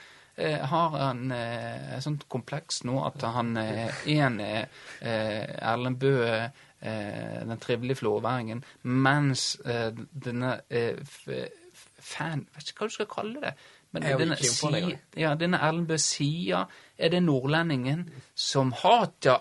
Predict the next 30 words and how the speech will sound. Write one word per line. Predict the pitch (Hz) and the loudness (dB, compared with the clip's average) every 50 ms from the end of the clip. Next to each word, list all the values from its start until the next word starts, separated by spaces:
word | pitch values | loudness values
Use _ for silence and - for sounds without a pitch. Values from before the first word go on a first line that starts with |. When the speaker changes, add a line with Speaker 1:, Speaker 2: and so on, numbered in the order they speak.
| - _ - | 4 _ 10
Speaker 1:
alt | 160 165 170 165 147 - 123 107 | 12 12 12 10 4 -2 -8 -10
fra | - - 147 139 | 0 6 8 8
sør. | 127 - - - - - 160 165 170 156 151 151 143 139 - - 135 254 - - - 151 185 | 8 8 6 4 4 6 8 10 12 12 12 12 12 10 8 8 8 8 8 8 6 6 6
<laughs> | 143 143 - - - - 143 143 - - | 6 4 0 -6 -10 -10 -10 -12 -6 2
Dere | 147 175 196 214 214 | 4 4 4 6 4
søringer, | 185 - - - - 214 233 254 254 254 254 254 254 247 247 - | 2 2 2 6 10 10 12 12 12 12 12 12 12 10 10 8
kom | - - 269 320 370 370 | 10 12 12 12 12 12
dere | 359 359 - - 359 359 359 339 - - | 12 10 12 12 12 12 12 12 12 10
til | - 339 | 10 10
helvete | 349 349 294 247 - 262 349 415 440 415 392 349 311 320 - 330 311 277 302 311 | 12 12 12 12 12 12 12 10 10 10 12 12 12 12 12 12 12 12 12 12
hjem | 302 - 302 285 254 - | 12 12 12 12 12 12
til | - 262 | 10 10
hestekuka | 240 220 214 208 202 175 165 151 294 277 - - 269 247 220 | 12 12 12 12 10 8 8 8 8 8 10 10 10 12 12
hele | 214 254 262 262 254 247 233 | 12 12 10 10 8 8 10
gjengen! | 254 285 302 285 247 202 196 175 151 - - - - - - - | 12 12 12 10 10 8 8 8 6 0 -8 -16 -18 -10 0 6
Nå | 208 226 220 | 6 8 10
kommer | - 247 247 240 233 | 12 12 12 12 12
Erlend | 208 220 220 214 208 196 165 156 | 12 12 12 12 12 10 8 6
Bøe, | 247 311 349 320 277 254 | 6 6 8 10 10 10
og | 247 | 10
så | - 226 | 8 2
skal | 175 - 247 233 - | 0 2 4 4 4
styre | - - 240 240 233 220 202 | 2 2 2 4 6 6 4
showet | - - - 269 302 311 277 240 | 4 10 12 12 12 12 12 12
her | 208 214 220 - | 12 12 12 10
på | 226 214 | 8 4
Stortinget! | 202 - - 247 277 - 269 - 262 262 247 240 233 214 208 196 196 190 - - - - - - - - - - - - _ _ - | 2 2 0 0 0 0 2 4 4 4 8 10 10 12 12 12 10 8 6 2 -6 -14 -16 -18 -20 -20 -20 -20 -20 -20 _ _ 2
Hysj | 320 370 359 - - - - - - _ - | 4 4 4 4 2 -2 -6 -10 -14 _ -4
med | 202 240 240 | -2 0 6
dere! | 233 226 214 220 147 220 220 220 220 214 214 208 208 208 202 185 | 8 8 8 8 8 8 10 12 12 12 12 12 12 12 10 6